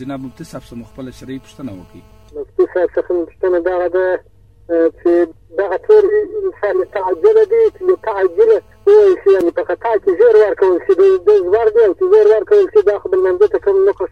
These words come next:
Speaker 2: تاوان نه رسېږي، یعنې موږ ته څه کېږي، یعنې.
Speaker 1: د تعجله لفظ؟
Speaker 2: د تعجله لفظ چې په تعجله سره ووایي.
Speaker 1: ښه، ښه، یعنې چې فتحه یې په کسره سره واوړي.
Speaker 2: و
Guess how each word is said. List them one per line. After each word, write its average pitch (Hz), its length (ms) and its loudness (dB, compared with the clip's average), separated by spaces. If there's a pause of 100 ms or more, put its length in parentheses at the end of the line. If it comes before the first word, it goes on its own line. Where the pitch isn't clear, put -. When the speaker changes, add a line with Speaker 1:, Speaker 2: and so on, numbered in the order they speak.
Speaker 2:
تاوان 180 320 -4
نه 196 140 -2
رسېږي، 160 360 -2
یعنې 139 200 -6
موږ 165 180 -8
ته 160 140 0
څه - 120 -20
کېږي، 339 260 0
یعنې. - 160 -6 (380)
Speaker 1:
د - 20 -8 (200)
تعجله 160 500 -4 (100)
لفظ؟ 254 320 -6 (460)
Speaker 2:
د - 40 -4 (140)
تعجله 440 520 0
لفظ 508 340 -4
چې 480 120 -20
په 381 60 -2 (120)
تعجله 202 460 -2 (100)
سره 175 140 0
ووایي. 151 320 2
Speaker 1:
ښه، 135 160 -8 (100)
ښه، 160 160 -14 (160)
یعنې 170 260 -10
چې 196 60 -14 (100)
فتحه 185 400 -10
یې 170 140 -8
په 180 140 -14
کسره 151 360 -14
سره 120 220 -16
واوړي. 107 360 -16 (220)
Speaker 2:
و 196 240 2